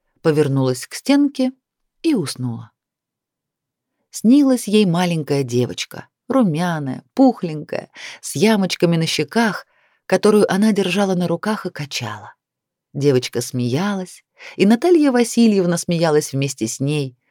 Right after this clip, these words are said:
своей внучкой. Ей было легко и радостно. Проснулась она от запаха свежезаваренного кофе.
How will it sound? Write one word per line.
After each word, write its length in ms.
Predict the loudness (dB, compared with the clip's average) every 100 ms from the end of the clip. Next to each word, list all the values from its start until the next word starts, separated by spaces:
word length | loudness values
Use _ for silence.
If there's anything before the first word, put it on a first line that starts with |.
| _
своей 400 | -8 -2 2 2
внучкой. 720 | 2 0 -2 -6 -12 -16 -20 _ _ _ _ _
Ей 200 | -8 -6
было 180 | -2 0
легко 600 | 0 -2 -6 -4 -2 -2 -8 -2
и 140 | -2
радостно. 720 | -2 -4 -6 -8 -12 -14 -16 _ _ _ _ _ _ _ _ _ _ _ _ _
Проснулась 640 | -2 -2 0 -2 0 0 2
она 280 | 4 4 2
от 180 | -2 -2
запаха 480 | 0 0 -2 -4
свежезаваренного 880 | -4 -2 0 2 2 0 0 -2 -6
кофе. 500 | -10 -14 -14 -18 -20